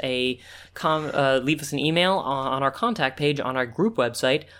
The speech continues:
of fancy bat dot com, where you can check out all the other shows on the network. Uh, what you can do, if you really wanna help us out, is go to your podcatcher app of choice and give us a review.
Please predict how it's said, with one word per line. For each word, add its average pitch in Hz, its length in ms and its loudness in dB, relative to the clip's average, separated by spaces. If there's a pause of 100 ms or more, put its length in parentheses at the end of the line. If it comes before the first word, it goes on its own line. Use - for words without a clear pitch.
(300)
of 254 160 0
fancy 165 280 0
bat 98 200 0
dot - 220 -6
com, 123 240 -12
where 127 100 -2
you 120 80 -4
can 123 100 -2
check 151 220 0
out 151 80 0
all 147 120 4
the 147 120 4
other 139 140 2
shows 143 240 0
on 139 80 2
the 139 60 0
network. 156 360 -4 (460)
Uh, 143 140 2
what 165 180 2
you 196 60 2
can 180 140 0
do, 220 200 4
if 170 140 -4
you 143 100 4
really 180 260 2
wanna 123 200 2
help 117 180 0
us 117 140 0
out, 120 180 2
is 147 220 2
go 160 460 2
to - 160 -4
your 147 580 0
podcatcher 143 880 -2
app 135 200 -4
of 123 100 -2
choice 156 400 0
and 147 240 -2
give 175 120 4
us 220 120 0
a 202 60 4
review. 160 640 -2